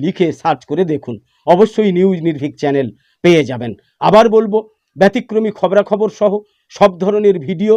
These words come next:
এবং লাইভ সম্প্রচার দেখার জন্য নিউজ নির্ভীকে অবশ্যই চোখ রাখুন, আর অবশ্যই নিউজ নির্ভীকের সঙ্গে থাকুন। তো আপাতত শেষ করছি, পরের পর্বে আবার দেখা হবে। সকলে খুব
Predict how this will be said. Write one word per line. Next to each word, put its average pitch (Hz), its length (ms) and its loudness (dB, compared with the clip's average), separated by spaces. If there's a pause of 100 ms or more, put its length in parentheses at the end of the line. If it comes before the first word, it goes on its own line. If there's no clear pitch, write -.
(340)
এবং 196 180 4 (160)
লাইভ 190 180 2 (120)
সম্প্রচার 196 400 -6 (120)
দেখার 202 340 0
জন্য 180 180 0 (420)
নিউজ 202 420 4
নির্ভীকে 170 360 0 (180)
অবশ্যই 151 380 -4 (100)
চোখ 139 200 -2
রাখুন, 120 300 -12 (360)
আর 160 80 2 (160)
অবশ্যই 165 420 0 (380)
নিউজ 208 240 4 (100)
নির্ভীকের 147 420 -4 (100)
সঙ্গে 127 240 -6
থাকুন। 107 300 -12 (360)
তো - 20 2 (120)
আপাতত 196 300 2 (140)
শেষ 202 120 2 (120)
করছি, 214 260 2 (360)
পরের 190 320 6
পর্বে 202 260 0 (140)
আবার 196 160 2 (100)
দেখা 208 240 2
হবে। 208 140 2 (380)
সকলে 190 360 2
খুব 170 100 -4